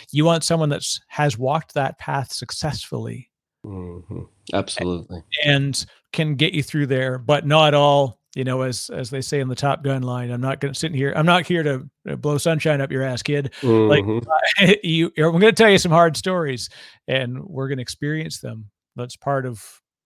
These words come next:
Speaker 1: you know, that adversity that makes us better as a result.
Speaker 2: Absolutely. Absolutely.
Speaker 1: Well, Don, I know, uh, you, we, speaking of time, I know I've got limited time with you today, but it's been an absolute pleasure. Thank you for sharing this time.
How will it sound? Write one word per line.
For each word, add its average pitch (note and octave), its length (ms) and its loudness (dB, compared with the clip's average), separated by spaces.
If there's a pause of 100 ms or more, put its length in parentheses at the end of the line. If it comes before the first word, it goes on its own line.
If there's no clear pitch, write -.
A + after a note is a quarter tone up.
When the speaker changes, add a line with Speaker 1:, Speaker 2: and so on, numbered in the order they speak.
(160)
Speaker 1:
you A#2+ 80 -10
know, A2+ 60 -8
that A#2+ 160 -6
adversity A#2+ 500 -8
that G#2+ 180 -12
makes A#2 300 -10
us G#2 100 -12
better A#2+ 360 -8
as A2 120 -10
a A2+ 40 -12
result. A2 460 -12 (580)
Speaker 2:
Absolutely. F#2 720 -8 (380)
Absolutely. F2 640 -8 (200)
Speaker 1:
Well, C#3+ 80 -4
Don, F3 220 6
I E3 120 4
know, E3+ 320 6
uh, D3+ 540 0
you, D3+ 580 -6
we, D#3 640 -4
speaking E3 340 -4
of C3+ 100 -2
time, C3+ 460 -4
I - 140 -6
know C3+ 360 -2
I've B2+ 220 -2
got C3 160 -2
limited C3+ 320 -4
time C#3+ 180 -2
with C3 120 -6
you B2+ 100 -6
today, B2 460 -4
but A#2+ 200 -4
it's B2 140 -6
been B2+ 200 -6
an B2 100 -6
absolute C#3 440 -6
pleasure. A#2+ 300 -6
Thank C3 280 -6
you A#2+ 60 -6
for A#2 140 -10
sharing C3 360 -6
this A2+ 180 -8
time. A2+ 440 -8